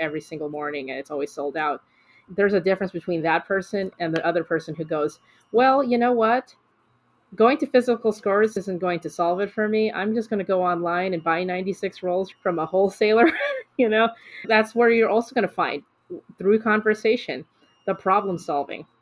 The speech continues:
Can they solve problems? Because if you're going to start a relationship with anyone, they have to be able to help you solve problems too. You can't be the only brains in the entire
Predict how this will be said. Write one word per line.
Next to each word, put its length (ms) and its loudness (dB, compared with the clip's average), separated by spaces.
Can 220 -2
they 120 2
solve 300 -2
problems? 500 0
Because 560 -4
if 200 -6
you're 80 0
going 300 -2
to 600 -2
start 340 2
a 40 4
relationship 680 -2
with 100 -8
anyone, 400 -6
they 120 -4
have 180 -20
to 80 -4
be 140 0
able 240 -2
to 200 -10
help 260 -6
you 120 -6
solve 320 -6
problems 420 -8
too. 260 -2
You 140 -2
can't 260 -6
be 180 -2
the 120 -8
only 220 -8
brains 400 -8
in 100 -8
the 100 -14
entire 480 -10